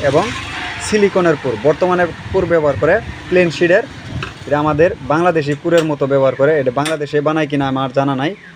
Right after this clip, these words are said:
তবে দেখেন আমি আপনাদের এই বিষয় নিয়ে আজকে আলোচনা করব, চার্জার বিষয় নিয়ে। এই যে দর্শক দেখেন, আজকে আপনাদের কাছে হাজির হয়েছি কিছু কুর নিয়ে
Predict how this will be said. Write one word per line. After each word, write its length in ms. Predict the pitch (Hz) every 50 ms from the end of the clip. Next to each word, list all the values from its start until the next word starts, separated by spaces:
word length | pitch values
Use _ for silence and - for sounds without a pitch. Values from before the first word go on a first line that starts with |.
| - - - - - - - -
তবে 200 | - 156 156 156
দেখেন 320 | 147 170 156 165 165 180 -
আমি 280 | 127 147 143 143 143
আপনাদের 420 | 143 139 143 147 139 143 147 143 - - -
এই 280 | - 143 143 147 151 147
বিষয় 340 | 139 151 143 - 147 143 139
নিয়ে 240 | 147 156 175 202 - -
আজকে 220 | 135 - - 147
আলোচনা 400 | 135 143 151 151 156 160 156 147
করব, 360 | 143 143 123 123 151 196 262 - - - - - - - - -
চার্জার 360 | 151 151 156 143 151 151 139
বিষয় 260 | 135 127 - 120 113
নিয়ে। 160 | 104 101 95 85 - - - - _ _ _ _ _ _ _ _ _ _ _ _ _ _ _ - - 1047 _ _ 807 784 762 762 762 _ _ _ - - _ _ _ - - - _ _ _ _ _ -
এই 120 | 143 147
যে 120 | 151 165 151
দর্শক 300 | 156 147 139 - 143 131
দেখেন, 440 | 120 120 131 - 131 131 147 170 - - _
আজকে 320 | - 147 151 - - 160 151
আপনাদের 480 | 147 151 151 139 123 131 139 143 - - - _ _ _
কাছে 380 | - 139 135 - - 143 143 147
হাজির 380 | 131 104 120 117 120 139 131 123
হয়েছি 580 | 131 135 135 127 - - 135 127 135 156 185 - - - - -
কিছু 420 | - 160 143 - 147 147 151 175 - - - - - _ - - - - -
কুর 220 | 180 185 175 165 170
নিয়ে 340 | 165 147 131 135 156 -